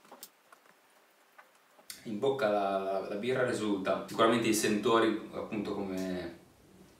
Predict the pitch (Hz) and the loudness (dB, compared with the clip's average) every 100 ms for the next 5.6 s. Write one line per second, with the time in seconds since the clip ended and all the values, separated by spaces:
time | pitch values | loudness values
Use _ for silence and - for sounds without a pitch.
0 | - - 104 104 98 98 95 95 104 101 | -18 -6 0 2 2 0 0 0 0 2
1 | 101 95 95 - - - - - - - | 2 -2 -4 -10 -20 -20 -20 -20 -20 -10
2 | 90 90 85 85 - - 104 104 107 113 | -6 -2 -2 -2 -8 2 6 8 10 10
3 | 104 98 - 101 104 101 95 - 117 104 | 8 4 0 0 2 2 0 -4 0 2
4 | 104 104 104 104 92 95 92 92 92 90 | 4 4 4 4 2 -2 -2 -2 -4 -6
5 | 82 - 92 87 85 82 | -6 -8 -8 -6 -6 -6